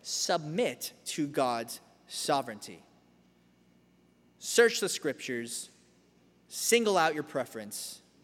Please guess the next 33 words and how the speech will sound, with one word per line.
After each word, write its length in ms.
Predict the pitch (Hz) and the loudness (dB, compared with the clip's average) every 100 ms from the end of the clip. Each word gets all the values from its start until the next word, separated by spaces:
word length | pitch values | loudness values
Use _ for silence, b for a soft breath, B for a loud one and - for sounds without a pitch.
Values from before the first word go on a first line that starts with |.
| _ _ - | _ _ -8
seek 380 | - - 240 - | 0 2 2 2
wise 360 | 165 156 151 | 2 4 0
counsel, 600 | - 131 123 - 120 113 - _ _ _ _ _ _ - | -4 -6 -6 -6 -6 -8 -14 _ _ _ _ _ _ -4
submit 580 | - 175 151 156 - | 2 2 2 0 -4
to 160 | - 143 | -4 -2
God's 420 | 131 123 123 - | 0 0 -2 -6
sovereignty. 680 | - - 127 123 110 107 87 - b b b | -8 -4 -4 -4 -10 -14 -16 -20 b b b
So, 200 | 180 170 | 0 2
so 320 | - 269 285 | 8 10 10
far 200 | 247 233 | 8 6
what 160 | 208 202 | 4 2
we've 220 | 190 143 | 0 2
done 240 | 165 151 | 2 2
is 320 | 170 175 139 | -2 -4 -4
we've 240 | 143 233 175 | -2 -2 2
gone 260 | 202 202 202 | 2 2 0
over 280 | 190 170 | 0 0
the 120 | 165 151 | -2 -2
heart 320 | 175 175 165 | 2 2 0
that 120 | 156 | -4
we're 100 | 151 | -4
all 240 | 156 160 | -2 0
supposed 360 | 165 - 160 156 | 0 0 -2 -2
to 80 | 156 | -2
have 400 | 139 127 123 - B B B - | 0 0 -4 -12 B B B -4
in 340 | 226 240 240 | -2 -2 0
asking 460 | 190 190 196 196 165 | 2 2 0 -2 0
God 260 | 156 156 | 2 2
these 220 | 151 143 - | 0 -4 -4
questions, 760 | 170 151 - - 101 - - - b b - | -2 -2 -2 -10 -12 -12 -14 -16 b b -2
in 120 | 202 | 0
asking 480 | 202 214 - 196 180 | 4 2 2 -2 2
God, 360 | 160 160 151 | 4 4 2